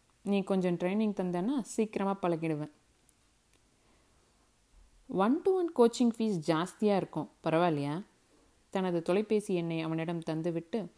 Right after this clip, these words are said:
அவனது எண்ணை வாங்கி கொண்டாள். வீட்டிற்கு வார இறுதியில் வரும்படி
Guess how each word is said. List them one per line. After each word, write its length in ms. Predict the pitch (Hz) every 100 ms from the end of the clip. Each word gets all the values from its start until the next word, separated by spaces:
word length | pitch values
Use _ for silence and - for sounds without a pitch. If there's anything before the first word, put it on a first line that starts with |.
| _ -
அவனது 340 | - 180 180 165
எண்ணை 300 | 170 170 170
வாங்கி 320 | 170 156 151
கொண்டாள். 360 | - 151 147 143 _ _ _ _ _
வீட்டிற்கு 600 | - 180 240 262 262 -
வார 320 | 175 170 190 196
இறுதியில் 480 | 175 180 185 180
வரும்படி 640 | 165 165 165 165 165 160